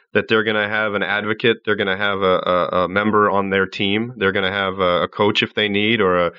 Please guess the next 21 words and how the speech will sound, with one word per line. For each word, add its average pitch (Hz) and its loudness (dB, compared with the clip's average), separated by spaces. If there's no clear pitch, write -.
or 92 2
a, 85 2
or 90 2
a 80 0
super - 0
fan 107 -2
if 110 -4
they 110 0
need 110 0
it, 120 0
uh, 95 0
in 101 2
order 101 2
to 98 0
be 101 -2
successful. 117 0
And, 95 0
uh, 90 4
we're 101 4
not 104 -2
gonna, 98 0